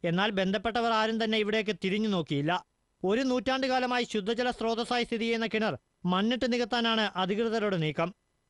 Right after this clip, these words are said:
പരിസര പ്രദേശങ്ങളിലെ കിണറുകളിലേക്ക് ഭൂഗർഭജലം റീചാർജ് ചെയ്യുന്നതിനും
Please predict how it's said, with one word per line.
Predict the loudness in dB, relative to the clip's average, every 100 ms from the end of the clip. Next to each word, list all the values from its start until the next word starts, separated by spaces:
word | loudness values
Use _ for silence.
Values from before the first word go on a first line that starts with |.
| -2
പരിസര | 0 2 2 0
പ്രദേശങ്ങളിലെ | 0 0 0 0 0 0 0
കിണറുകളിലേക്ക് | 0 0 0 0 0 0 -2 -2
ഭൂഗർഭജലം | 0 0 0 -2 0 0 0 0
റീചാർജ് | 0 0 -2 -2
ചെയ്യുന്നതിനും | -2 0 0 0